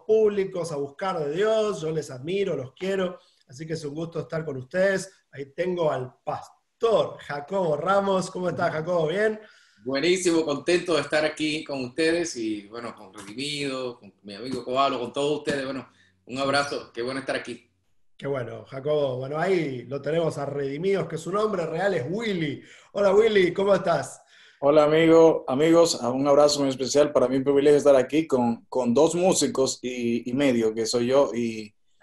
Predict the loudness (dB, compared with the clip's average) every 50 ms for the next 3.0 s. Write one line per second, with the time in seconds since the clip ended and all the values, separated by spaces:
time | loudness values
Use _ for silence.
0 | -20 -20 _ _ -8 -6 -6 -4 -4 -2 -2 -2 -4 -4 -4 -4 -4 -6 -6 -2
1 | 0 0 0 2 2 2 4 4 2 0 0 0 -2 -2 0 0 0 0 0 -2
2 | -2 0 0 0 0 0 -2 -4 -4 -2 -2 -2 0 0 -2 -4 -4 -4 -4 -6